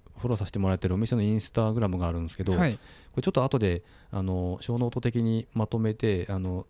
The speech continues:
Speaker 1: まあ、ノートうちのホームページ、あの、会社でやってるんで、
Speaker 2: はい。
Speaker 1: そこにこの、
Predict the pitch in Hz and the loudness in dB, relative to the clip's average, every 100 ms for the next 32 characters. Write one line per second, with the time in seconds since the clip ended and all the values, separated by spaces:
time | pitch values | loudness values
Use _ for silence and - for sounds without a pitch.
0 | - 139 131 156 117 95 - 101 98 98 | -6 -2 0 2 2 0 -2 -2 0 -2
1 | 98 95 98 92 90 87 87 82 92 87 | -4 -4 -4 -2 -2 -2 -4 -4 -4 -4
2 | 87 87 - 98 82 87 78 - 139 127 | -2 -4 -2 -2 0 -2 -2 -4 -4 -4
3 | 127 127 123 127 123 | -2 -2 0 0 0